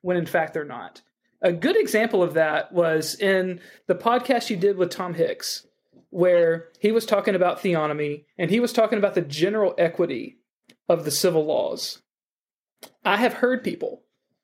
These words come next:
talk about that and say the general equity is basically just, like, the main idea, like, the kernel of, the kernel of, you know, truth or whatever.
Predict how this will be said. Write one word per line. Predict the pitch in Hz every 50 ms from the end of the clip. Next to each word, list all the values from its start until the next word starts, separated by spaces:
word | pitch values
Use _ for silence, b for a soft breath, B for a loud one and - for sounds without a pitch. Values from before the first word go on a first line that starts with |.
| _ _
talk | - - 240 254 254 269
about | 180 160 147 - -
that | 147 127 110 - -
and | 185 165
say | 160 - 185 170 165 156 165
the | 165 170
general | 170 - 196 233 247 220 185
equity | 196 214 220 - 226 185 170 165 165
is | 165 156 160
basically | 147 180 202 214 - 226 - 202 180
just, | 160 185 180 -
like, | 196 170 156 160 - b b b b b b b b b b _
the | - 160 170
main | 165 156 160 180 190 180 175
idea, | 165 151 147 143 156 165 - - - - - _ _ _
like, | 175 165 165 -
the | - -
kernel | - - - 202 196 196 190 175 170
of, | 156 147 143 143 - - _ _ _ _
the | 175 180
kernel | 175 - - 226 220 208 196 180 165
of, | 151 143 139 - - - _ _ _ _ _ _
you | 180 160
know, | 156 151 147 143 139 143 - _ _ _ _ _ _ _ _ _ -
truth | - - 208 196 160 143 139 139 - - - _ _ _ _ _ _ _
or | 180
whatever. | 160 160 156 151 143 143 135 -